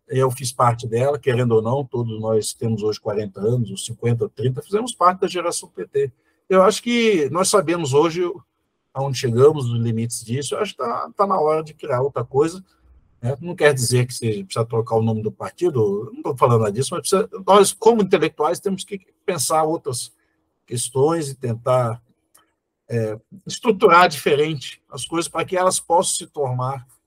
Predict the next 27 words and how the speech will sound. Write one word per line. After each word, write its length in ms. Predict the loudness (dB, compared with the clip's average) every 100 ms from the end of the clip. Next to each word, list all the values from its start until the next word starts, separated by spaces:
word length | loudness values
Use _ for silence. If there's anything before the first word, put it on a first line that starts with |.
| _ _ -8
é, 160 | -6
diferentes. 760 | -6 -4 -2 -2 -6 -14 -18 _
Sem 180 | -2 -2
um 100 | 0
pensamento 500 | -2 -2 -4 -6 -4
transformador, 680 | -6 -4 -4 -2 0 2 2
não 120 | -2
existe 320 | -6 -6 -8
uma 120 | -10
realidade 460 | -6 -8 -6 -4 -4
a 20 |
ser 180 | -6 -6
transformada 640 | -6 -6 -6 -8 -8 -8 -10
também. 300 | -14 -16 -18 _ _ _ _ _ _ _ -6
É, 180 | -4 -2
e 100 | 0
a 100 | 0
tragédia 720 | 2 4 6 6 6 4 0 0
só 220 | -2 0
vai, 460 | 2 2 0 -2 -10 _ _ _ _ -12
não, 160 | -10 -4
a 120 | 2
tragédia 440 | 4 6 4 2
não 120 | -2
salva 320 | 2 4 4 2
ninguém, 340 | -2 -4 -4
né? 120 | -10